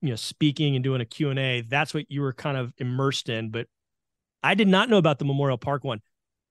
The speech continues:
I'm a former runner. I don't run as much anymore, but I used to run around that loop a lot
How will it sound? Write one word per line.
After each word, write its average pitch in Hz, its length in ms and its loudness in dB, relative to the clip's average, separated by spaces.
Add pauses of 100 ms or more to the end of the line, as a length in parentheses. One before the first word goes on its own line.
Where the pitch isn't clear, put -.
(200)
I'm 165 100 6
a 196 60 8
former 196 340 4
runner. 170 580 2
I 147 80 -4
don't 170 140 4
run 165 160 4
as 139 100 -2
much 156 240 -2
anymore, 143 400 -2
but - 140 -6
I 143 60 0
used 175 200 0
to 185 60 2
run 160 220 4
around 156 300 -2
that 147 200 -4
loop 147 360 0 (280)
a 127 60 -8
lot 127 440 0